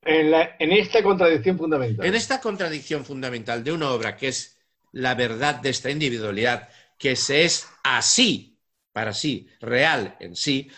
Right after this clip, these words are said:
Speaker 2: vuelven a entrar en escena como contradictorios entonces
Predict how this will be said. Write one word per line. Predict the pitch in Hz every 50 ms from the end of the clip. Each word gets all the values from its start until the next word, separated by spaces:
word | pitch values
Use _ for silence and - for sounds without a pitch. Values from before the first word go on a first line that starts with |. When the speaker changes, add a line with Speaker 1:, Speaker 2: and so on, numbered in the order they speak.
| - _
Speaker 2:
vuelven | 160 170 220 247 262 254 240
a | 233
entrar | 220 196 208 202 196
en | 196
escena | 185 160 - 190 180 180 175
como | 160 165 151 139
contradictorios | 139 139 135 151 185 180 170 151 - 156 151 156 147
entonces | 165 156 147 151 143 160 151